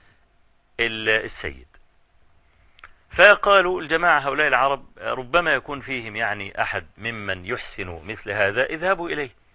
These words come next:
فانطلقوا إلى، آه، الصحابة وقالوا لهم: "إن سيد الحي سليم".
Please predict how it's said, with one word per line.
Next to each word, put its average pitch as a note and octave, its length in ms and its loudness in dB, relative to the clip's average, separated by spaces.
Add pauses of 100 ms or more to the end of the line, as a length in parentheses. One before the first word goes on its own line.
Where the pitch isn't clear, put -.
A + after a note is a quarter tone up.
(840)
فانطلقوا E3+ 1120 6
إلى، C#3 380 4 (240)
آه، G#2 240 -4
الصحابة A#2 600 0 (520)
وقالوا D#3 720 6
لهم: C3 320 -2
"إن C3 300 -4
سيد A#2+ 420 -2
الحي A2+ 600 -2
سليم". E3 420 -4